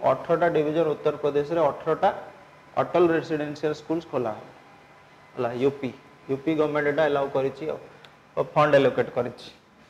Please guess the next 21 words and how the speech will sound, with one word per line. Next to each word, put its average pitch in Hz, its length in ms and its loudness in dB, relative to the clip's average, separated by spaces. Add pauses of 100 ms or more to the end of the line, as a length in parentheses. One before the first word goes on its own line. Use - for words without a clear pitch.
(1040)
କ୍ୱେଶ୍ଚନ 131 380 -4
ନମ୍ବର 151 280 4 (400)
ଟ୍ୱେଣ୍ଟି 135 320 0 (100)
ଥ୍ରୀ। 143 140 -2 (1300)
What 147 160 4
is 185 140 6
the 214 100 6
name 180 320 6
of 175 240 6
the 185 220 6
software 160 540 4 (100)
launched 127 400 0 (1300)
by 143 280 8
Gujarat 147 500 6
government 156 480 0
to 165 80 0
make 151 240 2 (220)
online 147 360 0
payments 151 600 -2
compulsory 147 640 -2
for 151 80 0